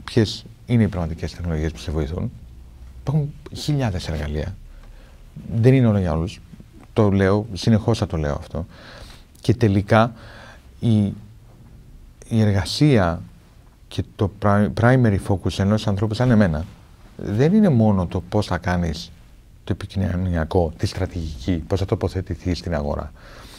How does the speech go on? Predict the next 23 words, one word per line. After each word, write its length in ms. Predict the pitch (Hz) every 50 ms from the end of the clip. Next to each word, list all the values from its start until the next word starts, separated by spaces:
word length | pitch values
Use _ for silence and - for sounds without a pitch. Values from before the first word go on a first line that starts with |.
| - - -
αλλά 260 | - 101 104 104 101
και 140 | 95 - 98
το 160 | 92 - 110
πώς, 520 | - - - 139 156 175 165 170 - - - - - - - - -
να 80 | - 110
το 60 | 107
πάμε 140 | 123 135 139
και 80 | 123 127
λίγο 140 | 135 143
σε 100 | 139 -
πραγματικές 500 | 135 123 117 117 101 104 - 135 123 -
έννοιες, 320 | 110 95 90 87 85 85 - - - - - -
θα 240 | - - - - 98
μειώσεις 600 | 92 101 107 110 113 127 147 160 156 - 135 - -
το 140 | - 110 101 - -
κόστος 880 | - 131 135 127 131 127 - - - - 107 131 160 160 - - - - - - - - - - - - - - - - - -
μιας, 340 | 120 135 143 143 - - - - - - - - - - _ - -
ε, 240 | 120 120 113 107
παραγωγής 640 | 101 110 113 117 107 101 98 101 113 131 147 143 -
ή 60 | 117
επικοινωνίας 520 | 104 107 104 - 95 92 92 101 104 87
μιας 360 | 98 110 113 104 - - - - - - - - -
υπηρεσίας, 640 | 107 104 92 90 90 85 - - 98 95 110 127 123